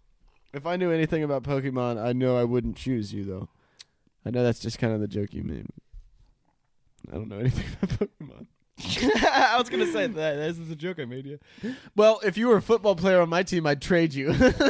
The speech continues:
Speaker 1: <laughs>
Speaker 2: Yeah.
Speaker 1: for a very shitty trade. <laughs> I'd be like, "You can have this star player. I just want a hundred <laughs> bucks." <laughs>
Speaker 2: I understood that kind of too.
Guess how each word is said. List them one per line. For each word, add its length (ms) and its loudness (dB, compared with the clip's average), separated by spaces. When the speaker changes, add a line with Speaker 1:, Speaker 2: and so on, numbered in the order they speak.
Speaker 1:
<laughs> 400 -14
Speaker 2:
Yeah. 240 -8
Speaker 1:
for 140 0
a 40 2
very 420 2
shitty 500 0
trade. 640 2
<laughs> 400 -20
I'd 80 -8
be 120 2
like, 160 4
"You 100 -6
can 100 2
have 160 0
this 140 -4
star 340 2
player. 460 4
I 140 2
just 140 0
want 140 4
a 40 0
hundred 420 2
<laughs> 160 4
bucks." 640 2
<laughs> 1120 -12
Speaker 2:
I 160 2
understood 560 -2
that 180 -2
kind 260 -2
of 100 -8
too. 340 0